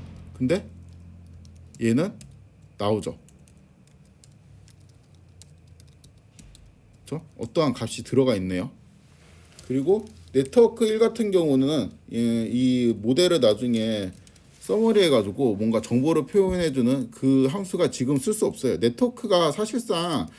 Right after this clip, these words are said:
어, 입력 차원을 모르기 때문에 완전히 결정된 건 아니에요. 근데 얘는 이게 보이죠. 그래서, 아,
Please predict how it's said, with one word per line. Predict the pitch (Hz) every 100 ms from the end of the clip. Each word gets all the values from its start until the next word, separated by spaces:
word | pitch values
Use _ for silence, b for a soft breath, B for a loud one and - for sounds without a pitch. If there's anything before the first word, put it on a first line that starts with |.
| B B -
어, | 120
입력 | 117 151 226
차원을 | 233 240 208 185 151
모르기 | 110 156 175 175
때문에 | 139 127
완전히 | 107 101 135 240
결정된 | 185 156 165 151 147
건 | 147
아니에요. | 98 101 82 - _
근데 | 147 156 110
얘는 | 110 170
이게 | 113 120 151 -
보이죠. | 123 131 101 69 B B B -
그래서, | 110 170 180 B B
아, | 101